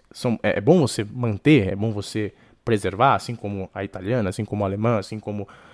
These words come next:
a, a, a nordestina, assim como qualquer outra, né? Ah, mas, de uma certa forma, ela tava falando como alguns desses povos, eles acabavam sacrificando bebês,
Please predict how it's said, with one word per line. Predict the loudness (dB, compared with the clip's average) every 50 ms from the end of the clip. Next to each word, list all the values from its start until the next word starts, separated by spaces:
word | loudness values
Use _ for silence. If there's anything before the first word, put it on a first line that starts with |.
| -20 -20 -14 _
a, | -4 -4 -4 -4 -4 -6 -8 -6 -6
a, | -6
a |
nordestina, | -4 -4 -4 -6 -8 -8 -8 -8 -6 -6 -4 -4 -6 -6 -8 -6
assim | -6 -6 -6 -6 -8 -10
como | -10 -10 -10 -10
qualquer | -10 -10 -2 4 6
outra, | 8 8 8 6 2 -4 -8 -6
né? | -2 0 0 0 0 -2 _ _ -20 -20 -20 -20 -20 -20 -20 -20 -20 _ _ _
Ah, | -2 0 2 2 2 2 0 -2 -4 -8 -12 _ _ _ _
mas, | 0 2 2 4 6
de | 4
uma | 6 6
certa | 6 6 6 2
forma, | 4 8 8 8 10 8
ela | 6 4
tava | 4 0
falando | 2 0 -2 -2 -2
como | -2 -2 -2 -2 -2 -4 -2 -2
alguns | -4 -2 0 -2 -2 -2
desses | -4 -10
povos, | -4 0 2 2 2 2 0 0
eles | 0 0 -2 -2 -6 -10 -14 -12
acabavam | -12 -2 0 0 2 2 2 2 0 -2
sacrificando | -2 -2 -2 -2 -2 -4 -4 -6 -2 0 0 2 4 4 6 6 6 6 6 4
bebês, | 4 6 10 10 10 10 8 0 -6 -10